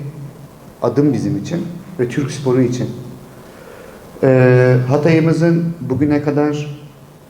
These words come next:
tanıtılmasında aslında daha çok, e, neler kullanılabilir diye düşünüyorduk. E, Hatay Spor'u şehrimiz için tanıtım sembolü haline getirmek ve aynı zamanda gelir kaynağı haline getirmek en büyük hedefimizdi.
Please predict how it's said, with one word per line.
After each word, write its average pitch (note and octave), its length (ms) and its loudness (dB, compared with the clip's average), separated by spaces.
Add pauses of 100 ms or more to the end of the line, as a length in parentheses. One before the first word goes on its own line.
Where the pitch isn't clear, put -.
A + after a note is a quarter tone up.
(120)
tanıtılmasında D3 960 0 (540)
aslında C3 380 -2
daha D3+ 220 0
çok, D#3+ 320 -6 (100)
e, C3 40 -4 (340)
neler C#3 300 2
kullanılabilir C3 840 -2 (200)
diye A#2 260 -4 (140)
düşünüyorduk. B2 600 -4 (1080)
E, B2+ 40 0
Hatay C#3 480 4
Spor'u D3 600 0
şehrimiz C#3+ 460 0
için D3+ 320 -2 (300)
tanıtım C3+ 380 0
sembolü A2 420 -4 (400)
haline A2+ 340 -2
getirmek A2+ 560 -6 (280)
ve B2 60 -2
aynı B2+ 200 0
zamanda C3 320 0
gelir B2+ 400 -2
kaynağı G#2 380 -4 (1120)
haline G#2+ 420 0
getirmek C3+ 380 0
en C#3+ 160 2
büyük D#3 160 0
hedefimizdi. C#3+ 680 -2